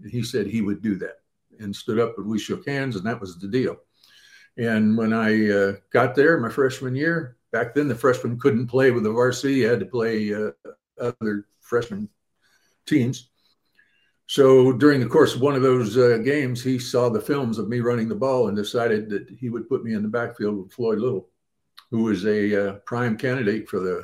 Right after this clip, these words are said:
Heisman that, that year. And, uh, well, his last two years he played, he was, he was in the running for the Heisman each time. And it, uh, it was a real thrill. He put me in there kind of to block for Floyd.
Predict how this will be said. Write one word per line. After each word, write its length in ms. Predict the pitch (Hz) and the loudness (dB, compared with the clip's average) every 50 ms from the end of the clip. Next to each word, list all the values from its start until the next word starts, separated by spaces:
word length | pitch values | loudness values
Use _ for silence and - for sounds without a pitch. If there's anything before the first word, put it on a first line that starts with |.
| - - | -8 -6
Heisman 380 | 110 127 143 - 92 98 92 90 | -2 0 0 0 0 -2 -6 -6
that, 140 | 90 92 - _ 104 | -8 -10 -14 _ -12
that 260 | 98 104 101 98 101 | -8 -6 -6 -4 -4
year. 320 | 101 101 95 98 95 - _ _ | -4 -4 -4 -4 -8 -10 _ _
And, 380 | - 101 101 98 104 101 101 101 | -14 -12 -10 -8 -8 -6 -8 -8
uh, 100 | 98 104 101 - _ _ - | -10 -12 -14 -18 _ _ -6
well, 220 | 107 104 107 104 | -2 -2 0 0
his 100 | 101 95 90 95 104 - - - _ _ - - _ _ _ _ | 0 -2 -6 -10 -18 -20 -20 -20 _ _ -20 -20 _ _ _ _
last 300 | - 110 104 95 - - | -6 -6 -6 -6 -6 -4
two 80 | 120 | -2
years 240 | 101 101 107 104 92 | -2 0 0 -2 -4
he 80 | 98 98 | -6 -6
played, 400 | - - - 120 127 101 - - _ - - _ _ | -4 -2 0 2 0 0 -2 -6 _ -20 -20 _ _
he 80 | - 123 | -8 -4
was, 260 | 101 107 104 - - - _ _ - - | -2 -2 -2 -4 -6 -12 _ _ -14 -6
he 140 | 113 110 104 | -2 0 0
was 180 | 101 104 101 107 | 2 2 0 2
in 140 | 113 107 104 | 2 2 2
the 60 | 104 | 2
running 280 | 101 107 107 104 98 | 2 2 2 0 0
for 100 | 95 - | -2 -4
the 80 | 98 95 | -4 -2
Heisman 300 | 110 107 92 - 92 101 | -2 -4 -4 -4 -4 -4
each 220 | 107 101 - - | -4 -4 -4 -6
time. 260 | - 113 120 117 107 - _ _ _ _ - - - - _ _ - _ - _ _ _ _ - | -6 -6 -4 -4 -6 -8 _ _ _ _ -20 -20 -20 -20 _ _ -20 _ -20 _ _ _ _ -4
And 200 | 117 113 113 113 | -2 0 2 4
it, 240 | 110 117 113 - 131 | 4 2 4 6 6
uh, 380 | 120 117 113 107 107 104 - - - _ _ _ _ _ _ _ _ _ _ _ _ _ _ - - - _ | 8 8 8 8 6 4 2 -4 -14 _ _ _ _ _ _ _ _ _ _ _ _ _ _ -20 -20 -4 _
it 140 | 127 123 120 | 0 2 2
was 160 | 120 110 101 | 2 0 0
a 60 | 117 113 | 2 4
real 240 | 127 131 127 120 | 6 6 6 6
thrill. 240 | 120 131 160 170 147 | 4 2 4 6 6
He 80 | 127 113 | 6 6
put 160 | 135 165 135 | 4 2 2
me 80 | 131 147 | 2 2
in 100 | 143 135 | 4 4
there 160 | 127 117 - | 2 2 2
kind 240 | - 147 151 147 117 | 0 0 2 2 2
of 180 | 104 101 101 - | 0 0 -2 -4
to 80 | 98 | -6
block 520 | 85 82 - 127 139 143 131 123 117 - - | -6 -2 0 4 6 6 6 6 4 2 -2
for 160 | - 107 98 | -4 -4 -4
Floyd. 560 | - - 143 147 143 123 104 101 101 101 | -2 0 4 6 6 6 6 4 2 -2